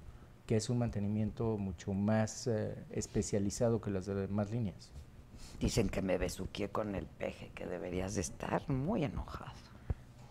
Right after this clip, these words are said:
Speaker 2: Que
Speaker 1: Sí.
Speaker 2: si te, que si es de tu época la de "Qué alegre va María".
Speaker 1: "Qué alegre va María,
Speaker 2: ¿Quién crees
Speaker 1: camina,
Speaker 2: que vino
Speaker 1: María
Speaker 2: el
Speaker 1: Rivera".
Speaker 2: otro día?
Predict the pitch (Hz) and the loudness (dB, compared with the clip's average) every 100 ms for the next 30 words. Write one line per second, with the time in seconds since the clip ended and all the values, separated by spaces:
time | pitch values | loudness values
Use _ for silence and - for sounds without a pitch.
0 | - - - - - - - - - 156 | -18 -18 -18 -18 -14 -14 -14 8 10 10
1 | 156 - 160 117 - 165 160 160 165 170 | 12 12 12 10 4 4 6 8 10 10
2 | 180 180 160 160 160 - 151 123 117 - | 6 10 8 10 6 8 8 8 6 4
3 | 156 147 147 143 143 135 135 135 127 127 | 4 4 4 4 2 2 0 0 -2 0
4 | 123 104 104 107 113 117 117 110 110 131 | 4 6 6 6 6 8 8 8 6 6
5 | 156 147 139 196 160 170 170 165 - 120 | 6 4 4 6 8 8 8 8 6 8
6 | 117 120 120 127 123 117 147 147 139 | 10 10 10 10 10 8 4 -2 -6